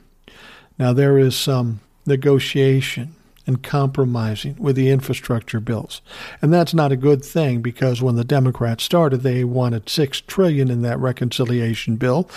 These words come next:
They negotiated it down to three and a half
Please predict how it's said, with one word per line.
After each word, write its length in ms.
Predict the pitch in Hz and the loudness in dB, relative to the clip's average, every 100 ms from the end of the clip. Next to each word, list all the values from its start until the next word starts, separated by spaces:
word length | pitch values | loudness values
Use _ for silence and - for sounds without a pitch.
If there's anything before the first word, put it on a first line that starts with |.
| - - - | -18 -8 0
They 120 | 139 | 4
negotiated 800 | 135 127 147 135 143 131 123 120 | 4 4 2 2 2 2 2 -2
it 160 | 120 | -4
down 300 | - 139 139 135 | 0 2 2 2
to 120 | 117 | -2
three 320 | - 147 131 | -2 2 2
and 120 | 127 | 2
a 60 | 110 | 0
half 560 | 107 139 135 180 - | -2 2 2 2 -2